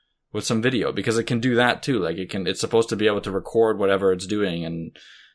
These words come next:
I, w-, w-, or when your dog's home alone, I think that's a great use case. Like, I don't have a dog, but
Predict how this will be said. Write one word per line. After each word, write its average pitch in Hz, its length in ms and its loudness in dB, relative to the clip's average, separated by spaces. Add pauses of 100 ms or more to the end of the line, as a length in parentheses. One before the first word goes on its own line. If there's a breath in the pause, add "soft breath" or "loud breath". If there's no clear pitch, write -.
(120 loud breath)
I, 95 160 2
w-, 101 260 -6
w-, 113 240 0
or 117 200 4
when 113 160 2
your 110 100 2
dog's 110 320 4
home 110 220 0
alone, 104 340 2
I 87 60 -2
think 101 160 -4
that's 98 160 0
a 95 60 -4
great 95 340 -2 (240)
use 107 260 -4
case. - 360 -6
Like, 82 120 -6
I 87 60 0
don't 87 120 -4
have 87 120 -2
a 85 60 -4
dog, 92 300 2
but 78 220 -8